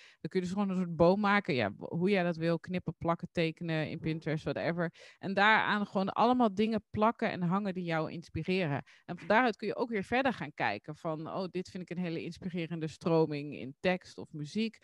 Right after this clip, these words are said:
Maar wat komt daar weer uit voort? Of wat zijn misschien inspiratiebronnen daarvoor geweest?" Want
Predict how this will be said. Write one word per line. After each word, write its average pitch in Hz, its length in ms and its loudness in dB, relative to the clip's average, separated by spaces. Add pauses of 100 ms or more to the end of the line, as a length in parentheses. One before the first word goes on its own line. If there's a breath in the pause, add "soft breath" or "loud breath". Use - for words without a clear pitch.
(200 loud breath)
Maar 180 100 -4
wat 196 180 0
komt 214 200 -6
daar 254 200 4
weer 196 120 -2
uit 139 180 -4
voort? 131 340 -8
Of 147 100 -12
wat 175 160 -8
zijn 175 140 -6
misschien 175 260 -12
inspiratiebronnen 175 960 -4
daarvoor 185 480 2
geweest?" - 420 -12
Want - 300 -12